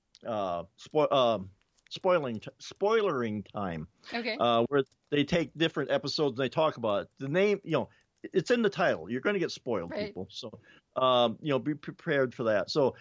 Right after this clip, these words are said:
Speaker 1: uh, and they were talking about The Good Place, and they were talking about the, you know, things I may not have picked up on because I don't pay a lot to, uh, f-, uh, uh,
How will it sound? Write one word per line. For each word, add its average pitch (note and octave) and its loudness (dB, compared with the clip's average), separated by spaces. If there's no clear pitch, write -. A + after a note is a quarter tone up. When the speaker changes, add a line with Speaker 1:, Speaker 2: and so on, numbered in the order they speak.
Speaker 1:
uh, C#3 4
and E3 4
they G3+ 6
were G3 4
talking D3+ 0
about B2+ 2
The B2+ -8
Good A2 -2
Place, A2+ -4
and C#3 -4
they D#3+ 2
were D#3+ 2
talking C3+ 0
about A#2 2
the, B2+ -6
you D#3 -6
know, C#3+ 2
things F#3+ 0
I E3+ 4
may D#3 0
not C3+ 2
have A#2 -2
picked - -6
up A#2+ 0
on G2 -2
because G#2 -2
I D#3 4
don't C#3+ 0
pay C#3+ -2
a A#2 4
lot A2+ 0
to, G#2+ 0
uh, G2 4
f-, F#2+ -2
uh, C3+ 2
uh, G2+ 0